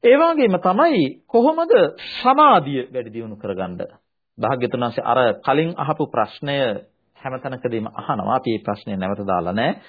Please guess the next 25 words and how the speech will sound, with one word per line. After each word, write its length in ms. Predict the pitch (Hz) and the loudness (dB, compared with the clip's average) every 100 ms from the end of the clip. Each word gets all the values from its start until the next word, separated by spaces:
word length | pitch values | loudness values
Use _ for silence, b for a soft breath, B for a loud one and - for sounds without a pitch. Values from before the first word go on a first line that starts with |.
| B | B
විසුද්ධි 300 | - 120 127 | -10 -6 -2
මාර්ග 240 | 120 117 107 | 0 0 -2
පිළේ 240 | 120 113 | -4 -4
කොහොමදත් 380 | 107 113 113 110 | -6 -8 -8 -6
මේ 140 | 107 | -8
ප්‍රශ්නය 340 | 104 104 - 131 | -6 -6 -4 -4
දාලා 300 | 104 95 98 | -2 0 0
නැහැ. 220 | 117 - B B | -2 -4 B B
මොකක්ද 360 | - 110 110 - | -10 -6 -6 -8
ප්‍රශ්නය? 420 | 104 101 - 127 107 98 b _ | -4 -4 -4 -6 -6 -8 b _
අපි 220 | 107 117 | -6 -6
කෝච 260 | - 156 156 | 0 0 0
භික්කවේ 480 | 131 120 135 117 113 | -2 -2 -2 -2 -2
ආහාරෝ 560 | 107 107 110 113 143 156 | 0 -2 -2 -4 -4 -4
අනුප්පන්නස්සවා 1000 | 120 131 - 131 120 117 - 120 123 180 453 - _ _ _ | -6 -8 -8 -10 -8 -10 -8 -2 2 2 0 -10 _ _ _
සමාධි 520 | - 165 160 247 311 | -4 0 2 2 2
සම්බොජ්ජංගස්ස 800 | 311 220 175 165 143 131 127 127 | 0 0 0 0 0 -2 -2 -4
උප්පාදාය 640 | 170 139 - 117 110 107 104 | -8 -6 -2 0 0 -2 -4
කියලා 200 | 160 170 | -10 -12
අපිට 140 | 131 | -12
මේ 160 | 117 110 | -12 -6
දෙවෙනි 240 | 113 123 | -4 -4
අවස්ථාවේදී 600 | 107 101 - 110 107 165 | -6 -8 -6 -4 -2 -4
ප්‍රශ්නයක් 360 | 147 104 - 90 | -8 -10 -12 -12
අහනවා. 340 | - 101 92 | -10 -10 -10